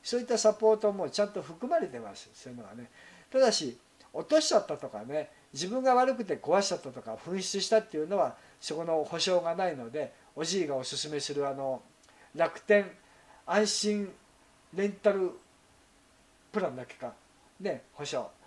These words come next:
ああいうものに入っていただくと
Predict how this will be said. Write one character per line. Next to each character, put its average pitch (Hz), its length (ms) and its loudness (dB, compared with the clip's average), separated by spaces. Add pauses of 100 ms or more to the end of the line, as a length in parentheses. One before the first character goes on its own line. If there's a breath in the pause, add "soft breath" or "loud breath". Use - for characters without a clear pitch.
(120)
あ - 80 -2
あ 233 40 4
い 247 120 0
う 240 380 2
も 233 160 0
の 226 100 2
に 170 140 -2
入 156 180 0
っ 156 40 -8
て 143 200 -6
い 131 40 -6
た 151 120 -4
だ 156 120 2
く 165 120 -10
と - 380 4